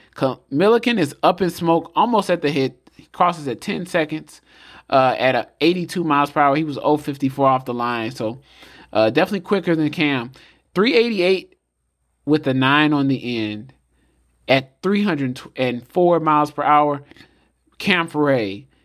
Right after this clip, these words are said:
gets the win over M-, Clay Millican. So, Mike Salinas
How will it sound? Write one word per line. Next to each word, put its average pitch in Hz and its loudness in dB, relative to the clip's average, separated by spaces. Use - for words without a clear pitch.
gets - -2
the 135 0
win 120 -2
over 117 0
M-, 113 -6
Clay 156 2
Millican. 113 -8
So, 160 0
Mike 202 0
Salinas 202 -4